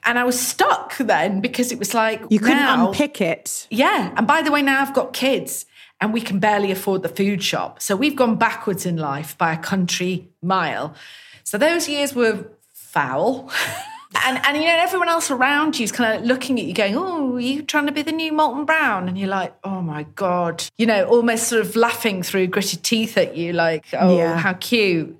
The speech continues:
Speaker 1: I don't know if you remember that, but that was
Speaker 2: Oh,
Speaker 1: like,
Speaker 2: yes.
Speaker 1: "Ugh." So
Speaker 2: Yes.
Speaker 1: patronizing people everywhere. <laughs>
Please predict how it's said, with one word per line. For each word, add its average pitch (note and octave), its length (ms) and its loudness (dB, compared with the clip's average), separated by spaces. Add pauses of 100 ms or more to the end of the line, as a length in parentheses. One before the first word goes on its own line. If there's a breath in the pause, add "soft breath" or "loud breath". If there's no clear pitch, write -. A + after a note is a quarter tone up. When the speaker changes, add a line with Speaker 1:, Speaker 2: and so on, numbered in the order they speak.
Speaker 1:
I - 80 2
don't B3+ 160 4
know B3+ 60 4
if A#3+ 160 -2
you B3+ 120 4
remember G3 300 2
that, C#3+ 260 2
but - 140 -2
that B3+ 180 2
was D#4 140 0
Speaker 2:
Oh, C4+ 160 4
Speaker 1:
like, A#3 80 2
Speaker 2:
yes. D#4 840 2
Speaker 1:
"Ugh." - 80 -20 (180 soft breath)
So - 180 2
Speaker 2:
Yes. B3+ 420 2
Speaker 1:
patronizing C4+ 800 2
people B3 640 0
everywhere. A3 920 2
<laughs> - 40 -20